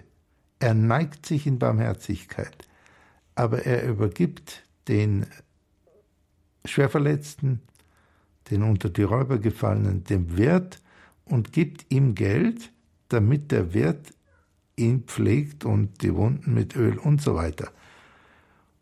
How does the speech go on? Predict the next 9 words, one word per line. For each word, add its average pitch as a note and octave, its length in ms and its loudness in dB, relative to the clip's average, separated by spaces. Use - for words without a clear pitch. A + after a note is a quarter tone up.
Und A2 400 0
analog C#3 800 2
ist B2 220 -4
hier D3+ 360 4
drittens C#3+ 640 0
die - 200 0
Amma. A2+ 480 2
Die A#2 320 0
Amma, D#3 480 4